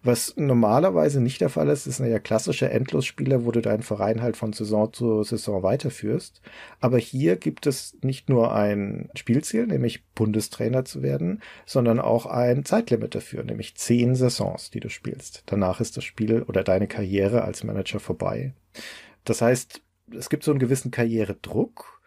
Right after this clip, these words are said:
Du kannst auch nicht absteigen. Also es gibt ja, wie du sagtest, nur die erste Bundesliga, was anderes wird nicht simuliert. Und du kannst allein deswegen nicht absteigen, weil du dann halt rausgeschmissen wirst von deinem Verein.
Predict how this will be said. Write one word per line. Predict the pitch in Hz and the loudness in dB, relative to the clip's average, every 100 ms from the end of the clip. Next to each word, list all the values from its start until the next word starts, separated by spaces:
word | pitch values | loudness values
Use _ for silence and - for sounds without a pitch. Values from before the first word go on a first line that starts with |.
| - - _ - | -20 -20 _ -6
Du | 135 | -4
kannst | 127 117 117 - | 0 -2 -2 0
auch | 131 131 | 0 2
nicht | 131 120 - - | 2 0 -4 -12
absteigen. | - - 147 147 196 254 - | -10 -4 -2 0 0 -4 -2
Also | 113 117 | 0 0
es | 110 - | -4 -6
gibt | 139 170 | -2 0
ja, | 143 | 2
wie | |
du | 131 | 2
sagtest, | 127 120 151 135 | 2 0 0 0
nur | 135 123 | 0 2
die | 117 117 | 2 2
erste | 117 110 107 117 | 2 0 -2 -2
Bundesliga, | 110 127 135 139 139 | -2 -4 -2 -2 0
was | 120 - | 0 -2
anderes | 110 113 - | -4 -2 -2
wird | 113 | -2
nicht | 113 - | -4 -4
simuliert. | 110 95 107 - - - - - - | -6 -4 -2 -4 -6 -20 -20 -16 -2
Und | 127 | 0
du | 120 | 2
kannst | 127 123 | 0 0
allein | 123 110 | 2 2
deswegen | 101 156 151 127 | 2 0 -2 -2
nicht | 107 - | -2 -4
absteigen, | - - 110 113 113 | -6 -2 0 0 0
weil | 104 | 0
du | 113 | 2
dann | 110 117 | 0 2
halt | 117 | 0
rausgeschmissen | 165 240 127 - - - - | 0 0 -6 -6 -8 -10 -12
wirst | - - | -14 -10
von | - 104 | -4 -4
deinem | 92 92 | -4 -6
Verein. | 98 - - | -6 -4 -6